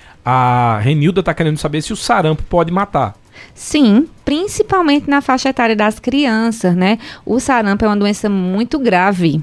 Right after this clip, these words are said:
Speaker 2: é uma doença viral, que ela, ela se espalha muito rapidamente, né?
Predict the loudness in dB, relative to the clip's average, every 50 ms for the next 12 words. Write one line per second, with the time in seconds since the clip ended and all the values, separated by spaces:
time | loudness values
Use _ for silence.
0 | -2 0 2 2 4 4 2 2 2 2 0 2 2 2 4 4 4 4 4 4
1 | 2 2 2 2 2 2 2 2 0 -2 -2 0 2 2 4 2 2 0 -2 -8
2 | -16 -8 -4 -4 -4 -2 -2 -2 0 2 2 2 2 2 2 2 0 2 2 2
3 | 2 2 2 0 0 0 2 2 2 2 2 0 0 -2 -4 -4 -2 -2 -2 -2